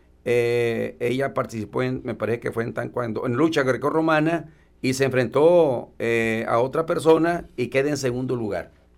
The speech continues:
Pero llevaba muy buena trayectoria, pero en esa circunstancia optó por, por participar por México, por su origen.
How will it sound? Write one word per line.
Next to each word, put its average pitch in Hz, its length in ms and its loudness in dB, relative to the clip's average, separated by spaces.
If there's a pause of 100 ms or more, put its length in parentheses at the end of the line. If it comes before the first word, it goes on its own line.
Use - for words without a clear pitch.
(140)
Pero 120 160 0
llevaba 139 340 2
muy 151 140 -2
buena 165 240 2
trayectoria, 139 500 2 (220)
pero 135 160 6
en 131 80 4
esa 160 200 4
circunstancia 139 680 -2
optó 147 600 4 (240)
por, 127 380 2
por 123 160 0
participar 123 520 -2
por 165 120 0
México, 156 480 -2
por 127 160 0
su 110 100 -10
origen. 101 320 -6